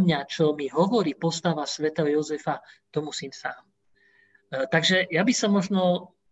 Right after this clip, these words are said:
vypichol v každej tej vlastnosti niečo, čo by mohlo aj tým, ktorí nás počúvajú, e, pomôcť v takom hľadaní, čo to pre mňa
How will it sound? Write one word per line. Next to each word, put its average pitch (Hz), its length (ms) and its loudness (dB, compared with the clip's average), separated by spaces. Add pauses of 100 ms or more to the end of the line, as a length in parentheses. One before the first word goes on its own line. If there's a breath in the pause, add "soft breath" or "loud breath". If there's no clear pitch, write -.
(920)
vypichol 156 880 0 (320)
v - 80 -20
každej 196 320 2
tej 160 80 2
vlastnosti 160 560 0
niečo, 147 560 -4
čo 139 240 -8 (320 soft breath)
by 143 80 -8
mohlo 151 480 0 (320 loud breath)
aj 139 240 0 (320)
tým, 156 160 -2
ktorí 151 320 -2
nás 139 240 -10
počúvajú, 143 720 -2
e, 135 100 -4 (1040 soft breath)
pomôcť 151 760 2
v - 80 -14
takom 139 320 -8
hľadaní, 165 800 0 (440 soft breath)
čo 240 200 -2
to 160 320 -4
pre 165 320 -2
mňa 160 400 -4